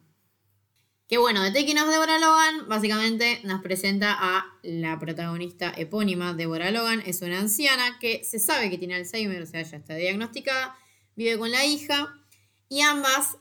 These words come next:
eh, por un tema de, a ver, obviamente que no les gustaba mucho la idea, pero por un tema económico acceden a abrir las puertas de su casa para que un equipo, eh, de documentalistas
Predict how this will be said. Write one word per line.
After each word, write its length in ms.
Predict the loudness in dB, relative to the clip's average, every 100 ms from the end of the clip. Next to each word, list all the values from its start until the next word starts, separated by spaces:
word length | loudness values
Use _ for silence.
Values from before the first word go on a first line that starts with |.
| -6
eh, 460 | -4 -2 -2 -2
por 140 | -2 -2
un 160 | -2
tema 340 | -2 -2 -2 -2
de, 420 | -2 -2 -4 -6 -8 -12 -14 -6
a 100 | -2
ver, 220 | -2 -6 -16 _ _ _ -20 _ -4
obviamente 380 | 0 2 2
que 80 | 0
no 80 | 0
les 100 | 0
gustaba 320 | -2 -2 -2
mucho 300 | -2 -4 -6
la 80 | -4
idea, 240 | 0 2 2
pero 120 | 0
por 120 | -2
un 80 | -2
tema 180 | -2 -2
económico 540 | 0 -2 -4 -4 -4 -2
acceden 640 | -4 0 2 2 2 -2
a 120 | -4
abrir 200 | -4 -2
las 140 | -4 -6
puertas 300 | -8 -4 -4
de 40 |
su 120 | -6
casa 400 | -2 -4 -2 -6 -8 _ _ _
para 200 | -2 0
que 80 | 0 0
un 40 |
equipo, 600 | -2 -2 -4 -4 -4 -4
eh, 520 | -4 -2 -2 -4 -6 -8
de 200 | -4 -4
documentalistas 1080 | -4 -6 -6 -6 -2 -2 -2 -2 -2 0 -6